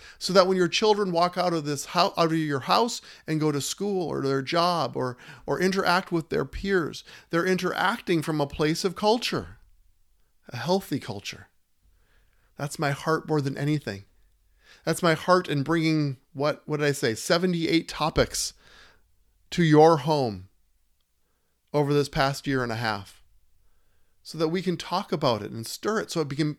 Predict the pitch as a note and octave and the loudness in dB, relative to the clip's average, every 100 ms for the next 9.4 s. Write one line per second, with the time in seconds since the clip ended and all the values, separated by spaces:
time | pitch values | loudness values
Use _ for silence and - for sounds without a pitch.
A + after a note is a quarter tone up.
0 | _ D#3+ E3+ D3+ - G#3 G3+ D#3 F3+ D3+ | _ -6 -6 -6 -4 -2 -2 -6 -6 -4
1 | C3+ - C3+ C#3 F2+ - - - _ B2 | -4 -4 -4 -4 -6 -10 -20 -20 _ -4
2 | - E3 C#3+ B2 A2 A2+ A2 G2+ F#2 F#2 | 0 2 2 0 -2 -4 -6 -6 -10 -12
3 | _ _ _ _ _ _ _ _ _ _ | _ _ _ _ _ _ _ _ _ _
4 | _ _ _ _ _ _ _ _ D3 D#3+ | _ _ _ _ _ _ _ _ 0 2
5 | F3+ - F#3 D#3 D#3+ C#3 - D#3+ D3+ C3+ | 2 2 -2 0 2 2 2 2 2 0
6 | A#2+ A#2+ - B2+ A2+ - G2 F2+ - C3 | 0 -2 -4 -2 -2 -4 -10 -10 -12 -6
7 | C3+ C#3 G3 G#3 - E3 D#3 - C#3+ C#3 | -4 -2 -4 -4 2 4 4 2 0 2
8 | C#3 A#2+ A2 A2+ A2+ A2 - G#2 G#2 - | 2 0 0 0 -2 -6 -6 -4 -4 -6
9 | F2 F#2 - | -12 -12 -18